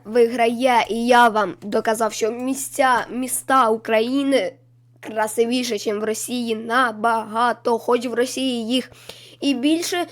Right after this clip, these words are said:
но це нічого вообще не каже. Тому,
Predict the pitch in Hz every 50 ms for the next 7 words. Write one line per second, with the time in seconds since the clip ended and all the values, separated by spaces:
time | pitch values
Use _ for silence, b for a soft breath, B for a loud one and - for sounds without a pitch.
0 | B B B 285 311 320 294 - - - - 311 294 294 294 294 302 285 269 -
1 | - 277 269 269 254 269 262 - - - - - - - - - - - - -
2 | - _ _ - 240 247 247 - - 311 294 277 277 277 269 277 330 320 - -
3 | - - - - _ B B B B B B - 262 277 277 285 262 208